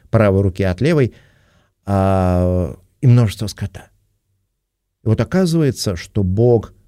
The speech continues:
любит этих страшных язычников, которых Иона ненавидит. Бог любит врагов его народа. Бог любит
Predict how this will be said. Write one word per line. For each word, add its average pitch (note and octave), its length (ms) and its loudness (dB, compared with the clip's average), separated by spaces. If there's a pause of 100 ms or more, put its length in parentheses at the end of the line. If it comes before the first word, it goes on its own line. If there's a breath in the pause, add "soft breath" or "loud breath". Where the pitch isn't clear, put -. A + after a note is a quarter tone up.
(260)
любит A#2 720 0 (400)
этих A#2 520 0 (200)
страшных F#2+ 1000 -4 (920)
язычников, F2+ 500 -4 (580)
которых A2 360 0
Иона G#2+ 220 4
ненавидит. F#2+ 680 -2 (1800)
Бог A2 340 2
любит C3+ 440 2 (120)
врагов G#2 800 0
его F2+ 280 -4
народа. G2 520 -4 (760)
Бог G2+ 280 0
любит B2+ 500 0